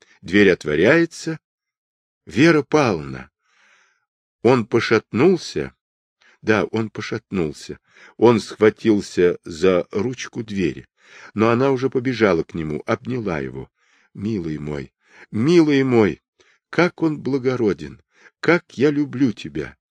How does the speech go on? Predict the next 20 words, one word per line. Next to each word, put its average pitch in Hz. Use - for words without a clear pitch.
Я 127
не 165
могла 170
жить 151
без 95
тебя». 73
И 104
потом... 82
а 92
что -
было 131
потом? 120
Как 120
они 107
перешли 98
через -
комнату, 120
она 95
не 117
помнит. 78